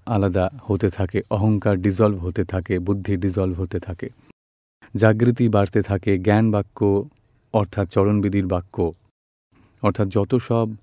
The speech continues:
সাধন দিয়েছে সব আত্মপুষ্টির জন্যই।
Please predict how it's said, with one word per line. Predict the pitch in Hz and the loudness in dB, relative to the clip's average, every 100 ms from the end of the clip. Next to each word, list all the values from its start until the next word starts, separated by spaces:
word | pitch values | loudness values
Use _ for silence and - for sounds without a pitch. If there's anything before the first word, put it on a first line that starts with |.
| _ | _
সাধন | - 104 95 104 101 | -2 0 2 0 0
দিয়েছে | 101 117 127 - 90 87 - - | 2 2 2 0 -2 -4 -12 -8
সব | - 107 104 | 2 2 2
আত্মপুষ্টির | 107 107 - 113 110 - 113 98 | -2 -2 -2 -4 -4 -2 0 0
জন্যই। | 104 104 107 113 92 82 | 0 2 4 4 2 -2